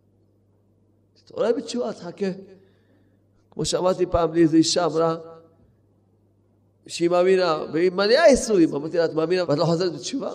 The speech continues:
אמרתי, "מה הקשר?" אמרתי לה, "את רואה שיש לך... מי נותן לך את הסתירות האלה?"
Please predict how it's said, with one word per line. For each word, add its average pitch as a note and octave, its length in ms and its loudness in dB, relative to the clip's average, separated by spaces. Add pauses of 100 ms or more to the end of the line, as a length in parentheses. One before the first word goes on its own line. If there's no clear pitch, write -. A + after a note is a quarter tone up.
(480)
אמרתי, D3+ 160 -12
"מה G3 120 2
הקשר?" A3+ 400 0
אמרתי F#3 180 -4
לה, E3+ 220 -4
"את F3+ 140 -8
רואה C#4 180 2
שיש - 200 -12
לך... - 140 -14 (440)
מי B3 100 -2
נותן C#4+ 200 0
לך A#3 60 0
את A3+ 60 -6
הסתירות E3 440 -4
האלה?" D#3 200 -4